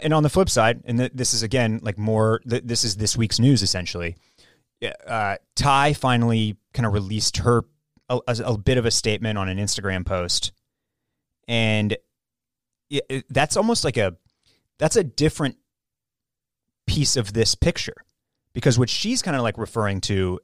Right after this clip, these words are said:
I think, is that executives that were brought in and board members essentially were trying to, like, usurp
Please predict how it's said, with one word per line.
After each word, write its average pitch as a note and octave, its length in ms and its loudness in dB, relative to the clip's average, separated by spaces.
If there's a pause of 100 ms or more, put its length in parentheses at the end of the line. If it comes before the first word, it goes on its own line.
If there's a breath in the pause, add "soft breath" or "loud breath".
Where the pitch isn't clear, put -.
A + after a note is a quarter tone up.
I G#2 120 -2
think, F#2+ 480 -4
is F2+ 580 -2 (880)
that A2 360 -2 (180)
executives A#2+ 800 0
that A2 80 0
were G#2 120 0
brought G#2 320 4
in G2 400 0
and G2 300 -6
board A2+ 240 2
members F#2 580 -2
essentially A#2 500 0
were G2 120 -4
trying G#2+ 180 -4
to, G2 60 -6
like, F#2+ 180 -8
usurp G#2 640 0